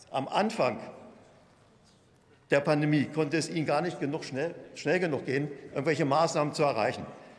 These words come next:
Am vierten März zwanzig zwanzig stand Frau Al-, Alice Weigel hier wohl an dem Pult und forderte die,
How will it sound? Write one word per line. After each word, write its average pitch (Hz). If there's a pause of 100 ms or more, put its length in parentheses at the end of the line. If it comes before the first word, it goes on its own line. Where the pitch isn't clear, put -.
(200)
Am 143
vierten 214
März 165
zwanzig 151
zwanzig 123 (220)
stand 143
Frau 151
Al-, 156 (300)
Alice 160
Weigel 151
hier 147
wohl 139
an 131
dem 123
Pult 110 (840)
und 135
forderte 185
die, 156